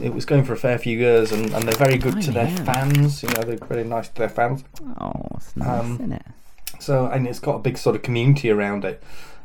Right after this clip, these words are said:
Speaker 1: Uh, like a lot of geeky people.
Speaker 2: Yeah.
Speaker 1: Um, so yeah,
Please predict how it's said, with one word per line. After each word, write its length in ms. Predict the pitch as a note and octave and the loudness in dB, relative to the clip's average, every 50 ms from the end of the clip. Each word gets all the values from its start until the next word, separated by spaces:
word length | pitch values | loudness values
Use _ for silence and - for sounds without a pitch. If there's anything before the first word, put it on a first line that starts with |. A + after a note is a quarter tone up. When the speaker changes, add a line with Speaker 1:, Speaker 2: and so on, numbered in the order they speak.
| - - | -10 -6
Speaker 1:
Uh, 140 | A#2 A2 G#2 | -4 -4 -2
like 280 | G#2 G2+ G2+ G2 - - | -2 -4 -4 -6 -4 -4
a 40 | A2 | -2
lot 100 | G2 - | -2 -2
of 120 | G2+ - | -6 -8
geeky 300 | - - G2 G2 - G#2 | -8 -8 -8 -8 -10 -14
people. 400 | - - G2+ G2 - G#2 G2+ - - - C3+ | -16 -14 -14 -12 -10 -10 -10 -10 -10 -6 -2
Speaker 2:
Yeah. 240 | C#3 C3+ - A#2 | -2 0 0 0
Speaker 1:
Um, 220 | A2+ A2+ A#2 A2+ - | -2 -4 -6 -8 -8
so 160 | - - - D#3+ | -6 -4 -2 -2
yeah, 320 | F#3+ C4 D4+ C#4+ A3 - | 0 0 -2 -2 -4 -6